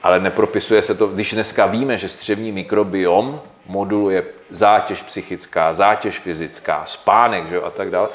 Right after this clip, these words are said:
tak jestli ono to náhodou všechno nesouvisí se vším a že zas to, to blbý jídlo je tam jenom jeden z těch kamínků, eh, jeden z těch kamínků, který tam je, ale jednoznačně se ví, že vyšší diverzita, to znamená větší rozmanitost střevních bakterií,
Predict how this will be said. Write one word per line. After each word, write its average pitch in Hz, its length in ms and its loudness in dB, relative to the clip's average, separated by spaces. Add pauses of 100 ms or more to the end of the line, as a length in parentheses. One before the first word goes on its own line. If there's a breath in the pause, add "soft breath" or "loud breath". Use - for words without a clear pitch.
(140 loud breath)
tak - 160 -14
jestli 113 220 -4
ono 113 200 2
to 113 120 -4
náhodou 110 380 2
všechno 113 400 -8 (440 loud breath)
nesouvisí 113 920 0
se 95 120 2
vším 120 280 -2
a 110 60 2
že 104 120 2
zas 104 220 2
to, 117 180 4
to 110 140 -2
blbý 98 240 -2
jídlo 107 180 4
je 104 80 4
tam 107 180 0
jenom 107 260 -6
jeden 107 280 -6
z - 100 -12
těch 110 160 -4
kamínků, 104 540 -4 (640 loud breath)
eh, 98 220 2
jeden 101 200 0
z - 60 -12
těch - 140 -8
kamínků, 104 400 -6
který 107 300 -4
tam 107 200 2
je, 107 100 0
ale 95 260 2 (140)
jednoznačně 117 680 -2
se - 160 -8
ví, 101 160 -6
že 95 120 -6
vyšší 85 380 -2
diverzita, 92 800 -2 (580 soft breath)
to - 100 -14
znamená 90 160 -2
větší 90 280 -6
rozmanitost 104 920 0
střevních 110 360 -10
bakterií, 104 540 -6